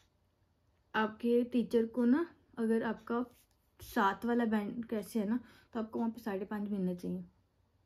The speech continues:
चलो, ये आपके teacher के लिए था point, but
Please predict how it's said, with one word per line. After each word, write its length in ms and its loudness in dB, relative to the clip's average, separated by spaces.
चलो, 200 0
ये 200 4
आपके 320 -4
teacher 400 -2
के 180 -2
लिए 280 2
था 260 -4
point, 460 -6
but 320 -14